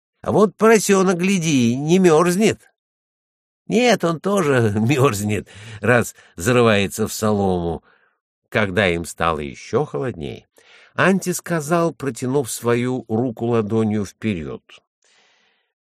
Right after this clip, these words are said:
«Упри своей ладонью в мою ладонь и нажимай изо всей силы. Посмотрим, кто кого опрокинет. Вот нам и будет тепло». Они стали нажимать друг на друга,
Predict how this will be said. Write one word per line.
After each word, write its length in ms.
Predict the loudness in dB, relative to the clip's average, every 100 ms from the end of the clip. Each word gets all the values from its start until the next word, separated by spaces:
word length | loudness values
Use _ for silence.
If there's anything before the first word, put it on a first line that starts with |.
| _ _
«Упри 540 | 0 2 4 4 6 4
своей 440 | 2 2 2 2
ладонью 720 | 4 4 4 4 4 2 0
в 100 | -2
мою 400 | 0 2 2 2
ладонь 540 | 2 2 2 2 2 0 0
и 120 | 2
нажимай 760 | 2 2 2 0 2 2 2
изо 240 | 0 -2 -4
всей 320 | -4 -4 -4
силы. 480 | -4 -2 0 0 0
Посмотрим, 840 | -2 -4 0 4 4 2 -2 -2
кто 260 | 0 0 0
кого 260 | 0 0 -2
опрокинет. 800 | -2 -4 -2 -4 0 0 -2 _ _ _ _ 2
Вот 220 | 2 4
нам 220 | 4 4
и 60 | 2
будет 380 | 2 0 -2
тепло». 500 | -4 -2 2 2 2 _ _ _ _ _ _ -20 -20 _ 0
Они 240 | 2 4
стали 560 | 2 0 0 2 -2 -4 _
нажимать 840 | -4 -2 -2 -6 -2 2 2 0 -6
друг 320 | -6 -4 -4
на 180 | -2 -2
друга, 480 | 0 -2 0 0